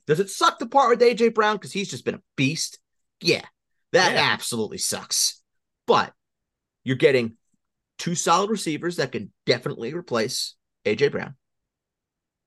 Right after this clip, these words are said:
Speaker 1: And you're getting the second best tight end in fantasy.
Speaker 2: Yeah, you're getting a massive upgrade at a premium position.
Speaker 1: Uh, one thousand percent. One thousand percent. I, I would give this a B plus. I think this is, this is very,
Speaker 2: This is
Speaker 1: very
Speaker 2: a
Speaker 1: good.
Speaker 2: very fine deal. I would give this a B plus as well, 'cause it does
Speaker 1: It's
Speaker 2: suck trading with A J Brown, but,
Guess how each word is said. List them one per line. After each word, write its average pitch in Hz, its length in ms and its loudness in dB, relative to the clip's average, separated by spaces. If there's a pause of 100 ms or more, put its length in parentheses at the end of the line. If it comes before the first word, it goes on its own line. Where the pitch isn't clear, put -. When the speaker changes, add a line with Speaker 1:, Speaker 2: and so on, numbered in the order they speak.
(160)
Speaker 1:
And 139 120 0
you're 127 80 0
getting 139 420 0
the 117 80 -8
second 123 360 -6
best 127 240 0
tight 123 160 2
end 113 140 2
in 95 40 -10
fantasy. - 420 -4
Speaker 2:
Yeah, 151 140 -10
you're 120 120 -6
getting 143 160 2
a 123 40 0
massive 131 440 0
upgrade 104 360 -2
at 90 120 -4
a 82 40 -10
premium 98 340 -4
position. 82 480 -6 (300)
Speaker 1:
Uh, 147 60 0
one 143 340 4
thousand 139 360 2
percent. 107 280 -6 (580)
One 143 280 0
thousand 117 400 0
percent. 104 420 -6
I, 151 240 2 (100)
I 147 140 6
would 190 140 4
give 208 140 4
this 170 140 0
a 135 40 -6
B 165 160 -2
plus. 123 400 -2
I 139 60 -4
think 135 100 -2
this 135 160 -6
is, 135 240 -4
this 131 180 -2
is 139 80 -4
very, 131 200 4
Speaker 2:
This 131 80 6
is 135 40 6
Speaker 1:
very 123 160 6
Speaker 2:
a - 20 0
Speaker 1:
good. 107 120 0
Speaker 2:
very 135 240 6
fine 123 360 2
deal. 107 360 4
I 107 100 2
would 127 140 0
give 120 120 -2
this 120 160 -4
a 107 40 -8
B 110 140 -2
plus 107 280 0
as 95 120 -8
well, 90 300 -2
'cause 120 200 -8
it 123 120 -6
does 151 160 0
Speaker 1:
It's - 40 0
Speaker 2:
suck - 280 2
trading 127 280 -2
with 120 100 -2
A 120 140 4
J 120 140 2
Brown, 123 400 0
but, 95 260 0